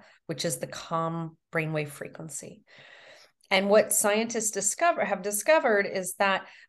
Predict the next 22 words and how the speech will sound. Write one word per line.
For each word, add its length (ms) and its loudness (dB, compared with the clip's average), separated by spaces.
when 400 4
our 200 6
brain 440 0
will 100 2
do 180 -6
this 260 -6
little 200 4
correction 640 0
between 340 -4
the 80 -2
ninety 420 0
and 120 -2
one 160 -2
hundred 600 2
and 240 -4
produce 480 0
more 240 0
alpha 600 2
when 440 0
you 140 -4
get 480 0
the, 180 4